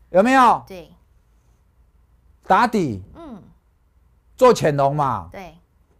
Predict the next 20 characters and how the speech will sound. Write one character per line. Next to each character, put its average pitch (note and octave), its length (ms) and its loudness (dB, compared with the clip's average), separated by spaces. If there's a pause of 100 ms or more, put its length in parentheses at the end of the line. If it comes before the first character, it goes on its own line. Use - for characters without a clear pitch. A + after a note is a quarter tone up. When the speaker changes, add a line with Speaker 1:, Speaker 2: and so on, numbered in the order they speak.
Speaker 1:
潜 F3+ 200 -2
龙 G3 200 4
勿 A#3+ 80 0
用 A#3 240 4
嘛。 A#2 300 -6
Speaker 2:
嗯 - 160 -20
哼。 - 240 -20
Speaker 1:
是 A3+ 140 -6
不 A3 40 -2
是？ F#3+ 380 -2 (1300)
Speaker 2:
然 F#3+ 120 -14
后 - 40 -4
Speaker 1:
我 D#3 40 -2
昨 G3 120 2
天 C4 100 4
才 A#3+ 120 2
跟 B3+ 120 -2
你 A3+ 40 -2
讲 D3+ 140 -2
说， G3+ 300 -2